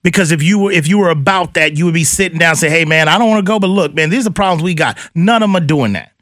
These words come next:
It's just, you in, you in, I ain't going to all, you in, well, I might, I might."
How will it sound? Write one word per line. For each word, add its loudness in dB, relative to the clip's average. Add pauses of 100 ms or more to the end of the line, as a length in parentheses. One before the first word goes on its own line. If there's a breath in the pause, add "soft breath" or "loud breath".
(240)
It's -2
just, 0
you 0
in, 0
you 0
in, 0
I -2
ain't -2
going -6
to -4
all, 0
you 2
in, 0
well, -4
I 0
might, -2
I -2
might." -4